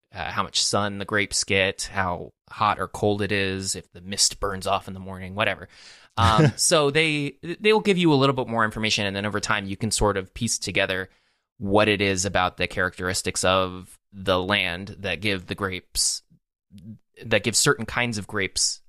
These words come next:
Speaker 1: a certain kind of quality to them, um, that you may or may not like or gravitate, gravitate towards. Like, we actually were surprised that we went to Cuvée Zone in,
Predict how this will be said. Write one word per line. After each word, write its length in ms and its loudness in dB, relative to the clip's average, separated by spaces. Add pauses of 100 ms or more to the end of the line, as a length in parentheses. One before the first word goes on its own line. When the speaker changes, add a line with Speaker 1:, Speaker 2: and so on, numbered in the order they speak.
(240)
Speaker 1:
a 100 4
certain 380 -2
kind 340 -2
of 220 -4
quality 560 0
to 180 -8
them, 240 -14 (140)
um, 300 -4
that 160 -8 (160)
you 180 -6
may 200 0
or 60 -6
may 120 -12
not 180 -14
like 340 -12
or 100 -16
gravitate, 380 -14 (180)
gravitate 480 -2
towards. 400 -8 (520)
Like, 220 -2
we 200 2
actually 500 0 (300)
were 120 -4
surprised 680 0
that 220 0
we 100 -4
went 200 -6
to 320 -4
Cuvée 260 4
Zone 380 4
in, 400 -4